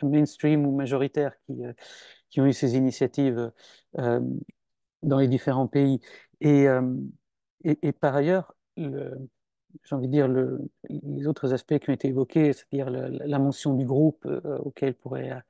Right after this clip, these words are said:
appartenir tel ou tel candidat, euh, serait aussi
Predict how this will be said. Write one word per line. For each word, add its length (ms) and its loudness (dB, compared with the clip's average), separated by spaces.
appartenir 600 -2
tel 180 6
ou 80 4
tel 320 2
candidat, 560 -2
euh, 560 0
serait 300 -2
aussi 420 -2